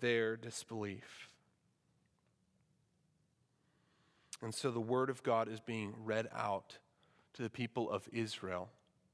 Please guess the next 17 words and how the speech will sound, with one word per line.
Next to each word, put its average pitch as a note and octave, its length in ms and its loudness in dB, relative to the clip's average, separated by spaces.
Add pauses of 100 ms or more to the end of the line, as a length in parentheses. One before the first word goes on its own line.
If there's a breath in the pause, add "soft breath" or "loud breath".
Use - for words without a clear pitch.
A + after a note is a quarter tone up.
(920)
And A2 80 -8
they're A#2 80 -2
confessing B2 800 -4
their A2 140 0
sins G2+ 400 -4
because A2+ 320 -8
they A2 100 2
have G#2+ 140 -2
seen B2 760 0 (320 loud breath)
their B2 240 2
own D#3+ 480 2
wickedness B2 840 -2 (300 loud breath)
in B2+ 140 -2
contrast D3 920 0
to D#3 80 -4
God's B2 320 2
righteousness C3 1040 -2